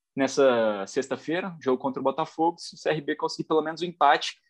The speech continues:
já passa o Goiás e o Goiás sai de novo do G quatro. Mas esse jogo contra o Náutico foi, assim, um grande jogo. É,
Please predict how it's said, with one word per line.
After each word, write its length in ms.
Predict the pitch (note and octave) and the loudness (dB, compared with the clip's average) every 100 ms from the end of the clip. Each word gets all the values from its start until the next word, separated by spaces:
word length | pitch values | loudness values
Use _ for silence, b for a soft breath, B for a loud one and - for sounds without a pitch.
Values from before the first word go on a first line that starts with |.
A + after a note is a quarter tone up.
| - | -2
já 180 | B2 D#3+ | 2 2
passa 360 | D3+ C#3+ - | 4 0 0
o 20 | D3+ | -2
Goiás 340 | C#3 B2+ C3+ | 0 0 -2
e 40 | |
o 20 | C#3+ | -4
Goiás 280 | C#3 C3+ | -4 -6
sai 120 | C3+ C3 | -8 -8
de 140 | C3+ | -2
novo 280 | C3 C3 C3 | 0 0 -2
do 240 | A2+ C3 | 2 2
G 280 | C3+ C#3 C#3+ | 4 2 0
quatro. 440 | - A2 A2 - - b b b b _ - | 2 4 4 0 -20 b b b b _ 2
Mas 160 | G3+ | 2
esse 180 | A3+ A#3+ | 2 0
jogo 180 | F#3+ A3+ | 0 0
contra 260 | A#3 A3+ | -2 -2
o 40 | G#3+ | 0
Náutico 360 | F3+ F#3+ - - | 2 0 -4 -4
foi, 200 | G#3+ G#3 | -2 -2
assim, 460 | G#3 F#3+ D3 A2+ | -2 -6 -4 -6
um 320 | A#2 E3+ F3+ | -8 -8 -6
grande 520 | B2+ C#3+ F3+ B3 C4 G#3+ | 4 6 6 2 0 2
jogo. 320 | C#3 A#2 G#2 - _ - | 4 4 0 -8 _ -4
É, 520 | A#2 A#2+ A#2+ A#2+ | 0 2 4 2